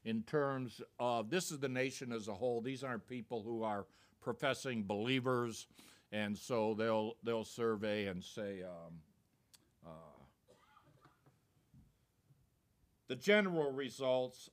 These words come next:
uh, it, Americans increasingly reject the Bible's divine origin and more readily embrace sexual behavior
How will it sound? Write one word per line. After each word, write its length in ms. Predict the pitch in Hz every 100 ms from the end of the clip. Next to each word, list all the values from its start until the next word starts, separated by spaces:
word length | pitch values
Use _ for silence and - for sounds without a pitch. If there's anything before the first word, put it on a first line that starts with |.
| _ _ _ -
uh, 360 | 104 98 87 87 90 _ _ _ _ _
it, 200 | 156 156 -
Americans 720 | 143 160 170 165 160 143 120
increasingly 1000 | 135 120 - 185 190 - 180 165 165 147
reject 600 | 131 113 - 147 151 -
the 80 |
Bible's 560 | 110 127 127 131 127 113
divine 500 | - 104 123 131 131
origin 640 | 104 104 101 98 113 110 113
and 220 | 117 117
more 320 | 110 123 131 120
readily 540 | 123 131 131 131 120
embrace 460 | 113 101 117 113 110
sexual 480 | - 123 - 135
behavior 720 | 113 113 104 117 107 104 104